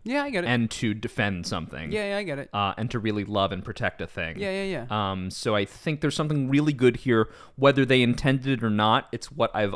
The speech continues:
Speaker 2: always really found in this episode. And when people are like, "Oh, go ahead, just rattle off your favorite animated series episodes," I always bring up, "I've got Batman in my basement." Um,
Speaker 1: Well, it's good
Speaker 2: so
Speaker 1: that
Speaker 2: th-
Speaker 1: you're the one covering it.
Speaker 2: It, for sure. And I, I really was looking forward to covering this episode, and I'm excited that we're here today, uh, doing that.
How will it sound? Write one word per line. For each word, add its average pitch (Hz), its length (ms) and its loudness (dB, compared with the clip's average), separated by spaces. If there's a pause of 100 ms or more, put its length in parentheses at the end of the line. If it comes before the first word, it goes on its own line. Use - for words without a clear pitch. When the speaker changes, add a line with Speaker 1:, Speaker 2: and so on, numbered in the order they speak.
Speaker 2:
always 123 420 2
really 110 440 -4
found 101 380 -2
in 95 80 -2
this 95 140 -6
episode. 98 640 -2
And 92 420 -6 (500)
when 110 260 0
people 151 260 -2
are 135 60 2
like, 131 280 2
"Oh, 165 220 4
go 185 180 0
ahead, 165 140 2
just 117 140 -8
rattle 131 260 6
off 123 180 2
your 120 80 -6
favorite 113 440 0
animated 110 400 0
series 110 260 -2
episodes," 147 500 0
I 110 200 -8
always 123 240 2
bring 101 200 -4
up, 82 220 0 (160)
"I've 110 160 0
got 92 160 0
Batman 85 320 -6
in 85 60 -6
my 82 80 -6
basement." 85 420 -8 (580)
Um, 90 300 0
Speaker 1:
Well, 165 100 0
it's 151 100 -8
good 214 100 0
Speaker 2:
so - 40 2
Speaker 1:
that 208 60 2
Speaker 2:
th- 185 80 0
Speaker 1:
you're 196 120 2
the 180 80 -2
one 175 160 -2
covering 147 360 -6
it. 107 160 -16
Speaker 2:
It, 170 280 2
for 180 140 0
sure. 87 380 0
And 165 100 8
I, 170 80 10
I - 120 4
really 170 340 6
was 143 160 0
looking 123 200 0
forward 107 260 2
to - 40 -12
covering 110 300 0
this 98 120 -4
episode, 98 260 -2
and 95 80 -4
I'm 92 60 -4
excited 98 360 -2
that 95 120 -4
we're 98 80 -6
here 98 200 -4
today, 87 440 -4
uh, 95 160 -2
doing 104 220 -2
that. 92 180 -4